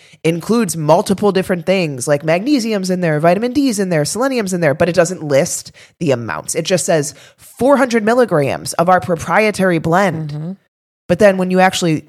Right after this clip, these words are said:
Speaker 1: break it down, it maybe has, like, a milligram of vitamin or an I U, ten I U's of vitamin D, which is, like, basically nothing.
Speaker 2: Nothing.
Speaker 1: But it says jam-packed full of,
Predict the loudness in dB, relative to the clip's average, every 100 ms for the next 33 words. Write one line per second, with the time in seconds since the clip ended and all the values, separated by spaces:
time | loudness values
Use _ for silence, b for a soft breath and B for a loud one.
0 | _ 2 4 4 2 2 2 0 -2 0
1 | 0 2 2 0 2 0 -2 -8 b _
2 | _ 2 4 4 4 2 -4 -8 -12 _
3 | _ _ 0 2 2 0 -2 2 4 4
4 | 2 2 4 2 2 -2 -2 0 2 2
5 | 2 2 2 2 0 0 -4 -6 -6 -4
6 | -2 -2 -2 0 0 0 -2 -2 -4 -6
7 | -6 -8 -12 -20 _ b b b b b
8 | 4 4 4 0 4 4 2 -6 _ -6
9 | 0 2 2 0 0 0 -2 -2 2 6
10 | 6 4 -2 -14 -20